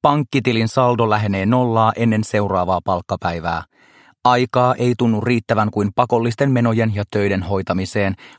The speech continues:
Kommunikointi takkuaa perheessä, toisten viestejä ymmärretään väärin ja laskujen eräpäivät sujahtavat ohi huomaamatta.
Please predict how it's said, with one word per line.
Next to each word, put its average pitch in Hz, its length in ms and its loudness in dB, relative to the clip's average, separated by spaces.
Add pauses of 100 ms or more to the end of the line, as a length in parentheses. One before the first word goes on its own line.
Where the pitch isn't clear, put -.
Kommunikointi 113 840 0
takkuaa 110 560 0
perheessä, 107 640 -2 (160)
toisten 95 380 -4
viestejä 98 440 -2
ymmärretään 98 720 -2
väärin 110 460 0 (280)
ja 147 160 2
laskujen 147 500 0
eräpäivät 113 640 0
sujahtavat 107 680 0
ohi 107 300 0
huomaamatta. 87 840 -6